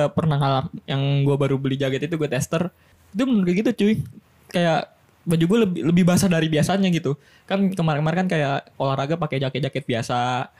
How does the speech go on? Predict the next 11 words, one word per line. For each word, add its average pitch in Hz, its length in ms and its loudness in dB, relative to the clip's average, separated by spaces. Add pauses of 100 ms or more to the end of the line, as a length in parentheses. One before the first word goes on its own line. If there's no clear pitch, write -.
(120)
yang 135 140 -4
dibeliin 131 260 -4
Amin 131 320 -6
tuh 143 340 -2 (340)
di 127 540 -4
daerah 123 220 -2
Bintaro. 123 500 -4 (420)
Nah, 120 220 -4
gue 127 120 0
coba 180 220 0
kayak 135 300 -2